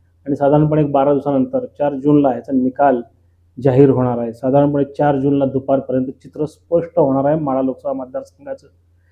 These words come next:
इथं पुन्हा भाजपचं कमळ फुलणार की तुतारी वाजणार?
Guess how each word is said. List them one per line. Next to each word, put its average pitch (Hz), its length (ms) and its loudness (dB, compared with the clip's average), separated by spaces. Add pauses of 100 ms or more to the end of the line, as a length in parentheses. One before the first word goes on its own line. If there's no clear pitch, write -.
(240)
इथं 247 300 2
पुन्हा 202 240 0
भाजपचं 156 720 -2 (120)
कमळ 185 280 4
फुलणार 156 500 2 (520)
की 165 200 0
तुतारी 143 300 4
वाजणार? 113 420 -2